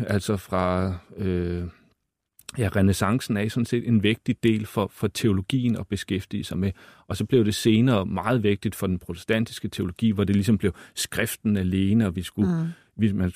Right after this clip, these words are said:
Speaker 1: altså ligesom Luther, han oversatte jo fra hebraisk og så videre,
Speaker 2: Ja.
Speaker 1: ikke? Øhm, så, øh, så vi har faktisk haft rigtig mange, altså de største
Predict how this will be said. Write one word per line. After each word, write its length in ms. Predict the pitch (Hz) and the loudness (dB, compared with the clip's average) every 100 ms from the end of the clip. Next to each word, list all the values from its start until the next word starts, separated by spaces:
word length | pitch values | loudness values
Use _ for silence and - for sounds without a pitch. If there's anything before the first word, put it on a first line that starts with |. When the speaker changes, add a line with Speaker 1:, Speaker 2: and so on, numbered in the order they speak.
| - | -6
Speaker 1:
altså 220 | 92 92 | -8 -4
ligesom 280 | 95 95 101 | -2 2 2
Luther, 300 | 90 92 107 | 2 0 2
han 180 | 92 101 | 0 -2
oversatte 560 | 82 98 101 87 87 | -2 -2 -2 -6 -8
jo 80 | 90 | -12
fra 140 | - 85 | -12 -10
hebraisk 580 | 87 - - - - - | -10 -10 -14 -12 -14 -12
og 80 | - | -14
så 120 | - | -14
videre, 280 | - 175 95 | -2 0 0
Speaker 2:
Ja. 60 | 98 | -2
Speaker 1:
ikke? 120 | 98 - _ _ - | -4 -12 _ _ 0
Øhm, 520 | 107 101 98 95 95 - - - _ - | 4 4 4 4 2 -4 -18 -20 _ -2
så, 320 | - 113 110 | 2 4 4
øh, 340 | 104 101 101 | 2 0 -2
så 180 | - 120 | 0 0
vi 160 | 110 120 | 4 2
har 120 | 104 | 2
faktisk 400 | 120 127 139 - | -2 -4 -6 -4
haft 320 | 113 113 - 82 - 117 | -4 -4 -8 -18 -4 -2
rigtig 240 | 120 131 | 2 2
mange, 400 | 107 104 135 131 | 4 4 2 2
altså 260 | 113 107 107 | 0 -2 -2
de 140 | 110 | -4
største 580 | - 104 107 - 110 | 0 0 0 -2 -4